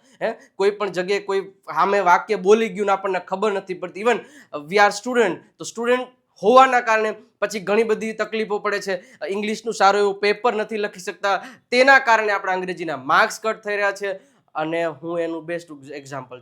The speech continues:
છું. મારા બધા વિષયમાં હું સ્કૂલમાં હતો ને, ત્યારે અંગ્રેજીમાં જ માર્કના કારણે મારું રિઝલ્ટ ડાઉન જતું હતું. એવું ઘણા બધા વિદ્યાર્થીને થાય છે. તો આ ઘણી બધી પ્રોબ્લેમ છે, એ we are facing,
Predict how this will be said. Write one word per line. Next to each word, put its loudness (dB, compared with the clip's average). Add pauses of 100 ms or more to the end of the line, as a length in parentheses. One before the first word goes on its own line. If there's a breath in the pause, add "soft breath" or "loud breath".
છું. -20 (200 loud breath)
મારા 2
બધા 0
વિષયમાં -2
હું -4
સ્કૂલમાં -4
હતો -4
ને, -4 (260 loud breath)
ત્યારે 0
અંગ્રેજીમાં 2
જ 0 (160)
માર્કના 2
કારણે 0
મારું 0
રિઝલ્ટ -2
ડાઉન 0
જતું -6
હતું. -20 (460)
એવું -8
ઘણા 2
બધા 2
વિદ્યાર્થીને -6
થાય -8
છે. -20
તો -10
આ 4
ઘણી 0
બધી -2
પ્રોબ્લેમ 0
છે, -6 (200 loud breath)
એ -2
we -2
are 0
facing, -2